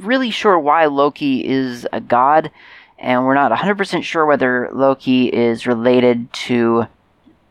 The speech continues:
Odin or Thor in any way, and yet you do hear him being referred to as a son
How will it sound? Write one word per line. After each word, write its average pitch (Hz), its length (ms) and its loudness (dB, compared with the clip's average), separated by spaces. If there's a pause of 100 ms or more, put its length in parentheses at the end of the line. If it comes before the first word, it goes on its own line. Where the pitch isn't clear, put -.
Odin 156 640 2 (180)
or 110 140 -2
Thor 156 440 2
in 127 140 4
any 160 220 2
way, 139 500 4
and 120 160 -2
yet 120 220 2 (120)
you 117 200 -6
do 135 200 0
hear 131 500 2
him 131 360 2
being 127 160 4
referred 127 480 0
to 127 200 -2
as 120 160 2
a 120 60 -12
son 175 480 0